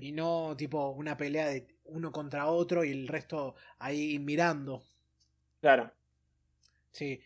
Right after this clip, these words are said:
Speaker 1: eso fue interesante. Además de que, bueno, ahora te meten un poco ese dilema ideológico medio como el de Avatar con el Señor del Fuego, de que, mm,
Speaker 2: ¿Matarías a alguien para
Speaker 1: Yo
Speaker 2: salvar el mundo?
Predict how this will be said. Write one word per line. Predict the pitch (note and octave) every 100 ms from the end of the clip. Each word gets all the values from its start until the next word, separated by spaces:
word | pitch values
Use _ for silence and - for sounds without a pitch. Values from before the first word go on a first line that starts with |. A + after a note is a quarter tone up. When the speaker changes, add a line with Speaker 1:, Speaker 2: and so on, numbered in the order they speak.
| _
Speaker 1:
eso | F#3+ G3
fue | F3 F3
interesante. | D3+ D3 C#3 - F3+ D#3+ D#3+ F3 - - _
Además | D3+ E3+ F#3+
de | F3 D#3+
que, | D#3+ D3+ C#3 C3 - _ -
bueno, | D3+ D#3 C3 - _ _ -
ahora | E3 G3
te | F3
meten | E3+ F3+ F#3
un | E3
poco | D3+ F3 F3
ese | - E3
dilema | D3+ D#3 E3 D#3+
ideológico | D3 C#3+ D#3 E3+ - C3
medio | C#3 D3+ C3+
como | C3
el | C3
de | B2+ C3+
Avatar | C#3+ C3+ C3 B2
con | B2+ A#2+ A#2 - - _
el | B2+
Señor | - C#3 C#3+ C#3+
del | C#3
Fuego, | C3 D#3+ D3+ D3+ D#3+ - _ _ _ _
de | - C3 B2
que, | C3+ C3 C3+ C3
mm, | B2 A#2+ A#2 - _ D3+
Speaker 2:
¿Matarías | C#3+ C#3 C#3+ D#3
a |
alguien | D3 C#3
para | D#3
Speaker 1:
Yo |
Speaker 2:
salvar | C3 C3
el | C3
mundo? | C#3+ C#3 C3 -